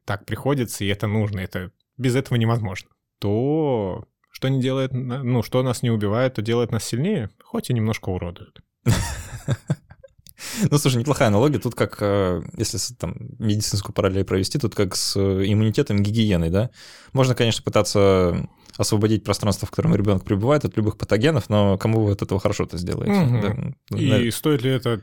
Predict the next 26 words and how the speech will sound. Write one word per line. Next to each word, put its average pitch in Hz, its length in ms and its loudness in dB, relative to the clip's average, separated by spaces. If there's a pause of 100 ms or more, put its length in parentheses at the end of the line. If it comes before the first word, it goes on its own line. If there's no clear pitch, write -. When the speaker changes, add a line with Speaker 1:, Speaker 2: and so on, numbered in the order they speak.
Speaker 1:
тех - 260 -4
затрат, 110 440 -6 (260)
Speaker 2:
Да, 98 240 4
Speaker 1:
тех 98 220 -4
ресурсов? 101 220 -4
Speaker 2:
потому 95 180 -2
что - 120 0
рано 110 180 4
или 101 100 4
поздно 113 300 4
он 95 100 4
попадет, 107 420 2
э, 87 160 0
туда, 90 240 0
где 92 160 2
есть 90 120 2
бактерии, 98 920 2
вот, 90 280 -2
и 92 300 0
ничего, 98 440 -2 (200)
м, 71 600 -8
будет 110 160 2
совершенно 110 280 0
не 98 80 2
готов, 101 320 0
э, 90 580 2